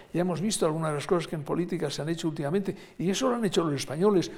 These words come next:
no los dos o tres o diez o veinte o cincuenta que estaban en los puestos de gobierno.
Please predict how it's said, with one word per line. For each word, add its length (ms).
no 220
los 200
dos 200
o 80
tres 280
o 100
diez 280
o 80
veinte 260
o 60
cincuenta 500
que 100
estaban 300
en 60
los 140
puestos 320
de 60
gobierno. 400